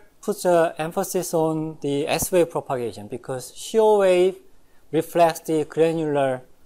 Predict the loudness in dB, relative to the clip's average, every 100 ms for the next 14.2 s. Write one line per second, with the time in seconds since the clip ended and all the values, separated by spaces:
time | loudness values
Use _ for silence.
0 | -20 -10 -2 0 0 -2 -2 -2 -6 _
1 | -18 -10 -8 -8 -8 -8 -8 -6 -6 -6
2 | -8 -4 -2 -2 -2 -4 -4 -8 -8 -6
3 | -6 -6 -12 _ -20 -16 -16 _ _ _
4 | -18 -2 0 0 -2 _ _ -20 -12 -6
5 | -4 -4 -6 -6 2 4 4 4 2 2
6 | 0 -6 -14 _ -6 -2 -2 -2 -4 2
7 | 2 4 4 4 2 0 -2 -4 -4 -4
8 | -4 -4 -4 -4 -4 -4 -8 -8 -6 -8
9 | -8 -8 -8 -8 -12 -16 -16 -18 -20 -20
10 | -20 -20 -20 _ -20 -20 -20 -20 _ _
11 | _ _ _ _ -20 -20 _ -20 -2 6
12 | 6 4 -6 -20 -8 -2 0 0 -4 -12
13 | _ _ _ -2 0 2 2 6 8 8
14 | 6